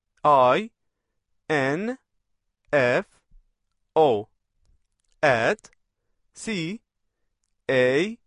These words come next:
L L dash O F داش اتش او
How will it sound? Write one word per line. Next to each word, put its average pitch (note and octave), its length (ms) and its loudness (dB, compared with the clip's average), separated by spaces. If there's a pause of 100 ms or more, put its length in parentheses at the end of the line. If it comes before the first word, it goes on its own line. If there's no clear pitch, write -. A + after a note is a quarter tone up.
(640)
L A#2+ 420 2 (600)
L C#3 380 0 (760)
dash B2 580 -2 (840)
O D3+ 420 4 (580)
F D3 320 0 (1000)
داش B2+ 540 0 (840)
اتش E3+ 460 -2 (640)
او C#3+ 380 2